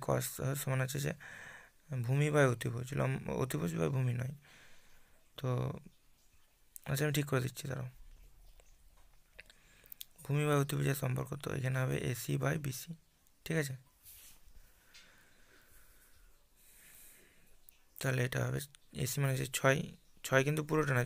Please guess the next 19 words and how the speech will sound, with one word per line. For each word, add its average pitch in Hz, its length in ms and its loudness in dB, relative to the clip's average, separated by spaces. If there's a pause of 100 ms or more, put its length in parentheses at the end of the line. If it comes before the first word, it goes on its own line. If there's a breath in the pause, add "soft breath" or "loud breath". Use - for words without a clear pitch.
ছয় 127 160 6
হচ্ছে 123 160 2 (100)
এসিটা, 139 280 2 (1080 loud breath)
তাহলে 131 300 -2
এটা 139 140 -8
আমরা 135 160 -4
কেটে - 200 -8
দিলাম। 143 220 -8
বেশ, - 140 -6 (500 loud breath)
তাহলে 131 240 -2
বিসি 135 240 0
সমান 143 240 4
হচ্ছে 127 260 -6
কি, 170 80 -2 (1500 loud breath)
ছয় 135 220 6
গুণিত 135 200 2 (120)
দুই 131 120 2 (100)
by 139 140 4 (1600)
রুট 127 140 0